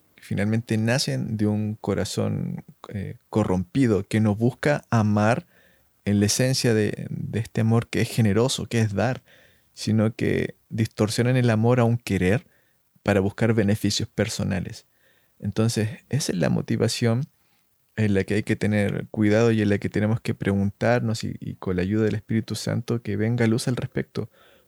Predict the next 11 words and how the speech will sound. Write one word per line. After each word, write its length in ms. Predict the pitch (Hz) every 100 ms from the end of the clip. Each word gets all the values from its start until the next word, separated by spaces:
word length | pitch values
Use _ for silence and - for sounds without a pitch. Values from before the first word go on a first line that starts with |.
| _
¿Por 200 | - 104
qué 200 | - 143
queremos, 560 | 175 139 131 131 131 - _ _ _ _ _ _
eh, 360 | - 107 101 101 -
exponer 720 | 110 - - 110 113 123 - _ _ _ _ _ _ _ _
cosas 300 | - 123 135
que 120 | - 107
Dios 120 | 107
nos 140 | 113
dio? 240 | - 90 107 _ _ _ _ -
¿Queremos 600 | 92 90 98 92 95